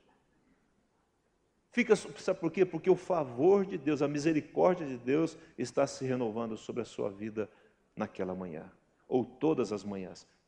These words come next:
Todas as manhãs da minha vida, as misericórdias de Deus se renovam sobre mim. Amém? Deus é bom ou não é bom? Mas não resisto ao que Ele tá fazendo e do jeito que Ele quer fazer,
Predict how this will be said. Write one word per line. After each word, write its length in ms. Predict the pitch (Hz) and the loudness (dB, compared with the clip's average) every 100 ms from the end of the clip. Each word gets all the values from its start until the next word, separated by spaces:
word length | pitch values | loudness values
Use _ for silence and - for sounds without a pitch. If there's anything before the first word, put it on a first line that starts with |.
| _ - | _ 8
Todas 560 | 190 214 202 185 156 | 10 10 6 2 0
as 160 | 160 143 | 0 -2
manhãs 420 | 147 143 127 127 | -4 -2 -2 -2
da 100 | 120 | -4
minha 220 | 117 131 123 | -4 -4 -6
vida, 420 | 104 123 131 131 - | -6 -6 -6 -8 -8
as 140 | - 113 | -4 -4
misericórdias 840 | 117 113 113 - 113 120 113 107 | -2 -2 -4 -4 0 0 0 -6
de 80 | 101 | -8
Deus 280 | 101 107 - | -4 -4 -6
se 140 | 98 | -10
renovam 480 | 104 98 92 92 98 | -8 -6 -6 -6 -10
sobre 320 | - 110 104 | -18 -18 -18
mim. 120 | - - _ _ _ _ _ - - - - - _ | -20 -20 _ _ _ _ _ -20 -20 -20 -20 -20 _
Amém? 460 | 110 110 143 294 240 - - - _ _ - | -4 0 0 -2 -8 -14 -20 -20 _ _ 0
Deus 220 | 113 120 | 4 4
é 60 | 127 | 4
bom 220 | 123 214 | 4 4
ou 60 | 240 | 6
não 80 | |
é 40 | 165 | 6
bom? 340 | 123 110 101 - - _ - - - | 6 2 0 -10 -20 _ -20 -20 0
Mas 180 | 160 147 | 6 6
não 120 | 156 | 6
resisto 600 | 147 156 113 127 151 - | 6 6 6 4 2 2
ao 40 | 131 | -6
que 100 | 135 | -4
Ele 100 | 123 | -4
tá 120 | 123 | -2
fazendo 480 | - 107 104 98 95 _ _ - | -2 -4 -4 -8 -14 _ _ -6
e 80 | |
do 160 | 123 139 | 0 0
jeito 420 | 98 135 147 120 | 2 2 2 0
que 100 | 104 | -6
Ele 100 | 113 | -6
quer 140 | - 107 | -6 -8
fazer, 460 | 104 101 87 - | -8 -10 -14 -16